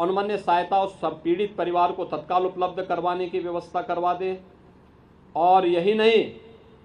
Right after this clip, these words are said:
फसलों की भी जो नुकसान हुआ है,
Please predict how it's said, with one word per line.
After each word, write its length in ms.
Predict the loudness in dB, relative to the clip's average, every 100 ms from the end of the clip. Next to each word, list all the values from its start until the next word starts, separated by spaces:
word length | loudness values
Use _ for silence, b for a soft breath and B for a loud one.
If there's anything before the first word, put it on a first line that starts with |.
| -20 -20 -20 -20 -20 -20 _ -20 -8
फसलों 460 | -4 -2 4 6 6
की 180 | 4 -4
भी 120 | -4
जो 160 | 2 2
नुकसान 480 | 2 -2 0 2
हुआ 280 | 2 4 4
है, 180 | 2 -6